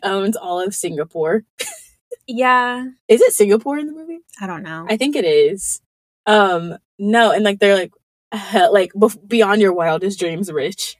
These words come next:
Speaker 2: I can't even, that's how I know I have some inner work to do because I can't even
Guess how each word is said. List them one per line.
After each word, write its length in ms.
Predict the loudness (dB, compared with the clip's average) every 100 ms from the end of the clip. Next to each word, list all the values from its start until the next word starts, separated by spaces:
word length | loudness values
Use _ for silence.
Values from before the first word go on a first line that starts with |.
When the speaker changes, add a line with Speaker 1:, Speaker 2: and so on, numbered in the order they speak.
| _
Speaker 2:
I 160 | -6 -6
can't 200 | -4 -4
even, 460 | -4 -4 -6 -8 -12 _ _
that's 180 | -4 -2
how 60 | -4
I 80 |
know 80 | -4
I 80 | -4 -2
have 240 | -2 -4
some 140 | -8
inner 200 | -10 -10 -12
work 200 | -12 -12
to 180 | -4
do 40 | -4
because 260 | 0 -2 -2
I 120 | -8
can't 240 | -6 -6 -6
even 480 | -6 -6 -8 -14